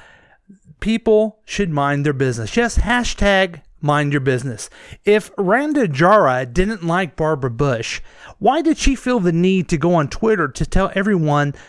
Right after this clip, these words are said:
her opinion? Why didn't she just share that with a friend, keep that to herself?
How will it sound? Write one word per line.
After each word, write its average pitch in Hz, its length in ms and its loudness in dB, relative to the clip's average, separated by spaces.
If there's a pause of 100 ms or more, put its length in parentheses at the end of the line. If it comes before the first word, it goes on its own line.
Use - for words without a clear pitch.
(120)
her 202 180 2
opinion? 156 600 0
Why 185 120 0
didn't 277 160 -4
she 247 140 -4
just 196 200 -6
share 208 280 0
that 202 120 0
with 190 120 -4
a 175 40 -2
friend, 170 480 -2 (360)
keep 220 200 -2
that 190 180 -2
to 196 140 0
herself? 160 580 0